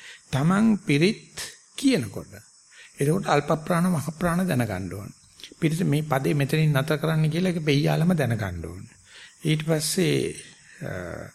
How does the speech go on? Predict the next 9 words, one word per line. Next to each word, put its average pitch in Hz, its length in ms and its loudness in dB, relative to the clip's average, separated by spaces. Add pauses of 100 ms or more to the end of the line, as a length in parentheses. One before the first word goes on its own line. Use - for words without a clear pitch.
(1400)
ඡන්දස 156 460 2
නැති 127 300 2
වුණාට, 147 400 4 (140)
සඳස් 123 460 0
කරලා 139 280 4
නැති 123 280 2
වුණාට 139 380 2
ඒකේ 160 680 -4
හැම 185 560 0